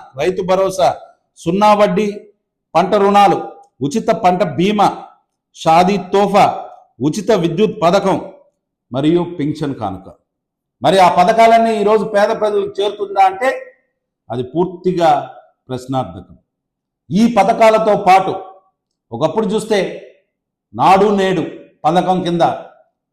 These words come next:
ప్రభుత్వ పాఠశాలలు ఒకప్పుడు ఎలా ఉన్నాయిటివి, ఇప్పుడు నాడు నేడు కార్యక్రమం తర్వాత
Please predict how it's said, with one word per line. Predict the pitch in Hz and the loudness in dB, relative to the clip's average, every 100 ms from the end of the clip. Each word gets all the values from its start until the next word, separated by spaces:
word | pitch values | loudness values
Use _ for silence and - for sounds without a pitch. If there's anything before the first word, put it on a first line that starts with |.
| - | -6
ప్రభుత్వ | 160 165 220 220 214 156 - - - _ - | -4 0 -2 2 2 2 -2 -10 -20 _ -2
పాఠశాలలు | 156 185 202 190 185 185 180 160 151 - | 0 2 -2 0 2 4 2 -2 -6 -12
ఒకప్పుడు | 147 143 170 196 | -10 -6 -4 0
ఎలా | 180 175 180 | 0 4 2
ఉన్నాయిటివి, | 170 165 156 147 147 180 - _ _ _ _ _ _ _ _ _ - | 2 -4 -6 -6 -8 -10 -12 _ _ _ _ _ _ _ _ _ -4
ఇప్పుడు | 180 180 240 226 - - - _ _ _ _ _ _ _ _ _ _ - | -4 0 2 2 0 -6 -16 _ _ _ _ _ _ _ _ _ _ -4
నాడు | 139 190 202 214 | 2 4 4 0
నేడు | 202 196 190 | 0 0 -2
కార్యక్రమం | 185 180 175 180 175 170 | 2 0 0 -2 -2 -4
తర్వాత | 165 160 180 190 175 143 - | -2 0 2 2 2 0 -2